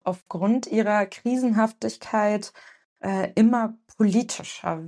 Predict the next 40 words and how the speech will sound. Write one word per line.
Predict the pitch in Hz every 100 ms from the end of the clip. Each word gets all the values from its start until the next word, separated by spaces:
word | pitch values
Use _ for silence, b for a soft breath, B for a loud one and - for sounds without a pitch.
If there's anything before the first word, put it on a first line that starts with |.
| 165
wird. | 165 180 226 160 - - _
Also | 190 190 175 185 180 180 180 B B _ _ _
ich | -
weiß | 190 208 226
nicht, | 220 196
ob | 180
das | 202 -
jetzt | 185 -
unbedingt | 214 247 254 226 226
an | 208
meiner | 196 190
Bubble | 175 202 208 247
liegt, | 240 240 233 -
aber | 190
ich | 185 202
habe | 190
schon | - 247 254
das | 247 233
Gefühl, | 185 - 202 196
dass | 190 185
sich | - 185
immer | - 214 208
mehr | 196 196 196 214
Menschen | 214 196 190 - 190 185 185 180 B B -
mit | 190
Politik | - 202 190 - 220
auseinandersetzen, | - 180 180 185 190 214 220 220 214 - 220
vielleicht | 214 - 185 185 190 -
weil | 170 170 196 233
sie | 208 214 220 202 - -
auch | - 170 -
gar | 175 196
nicht | 214 202 202
mehr | 190
davon | 190 180 - 175 160
wegkommen, | 185 - - 247 240
sich | 247 240
mit | 226
Politik | - 247 226 - 240
auseinanderzusetzen. | 240 233 233 233 233 240 226 - 233 240 233 240 233 233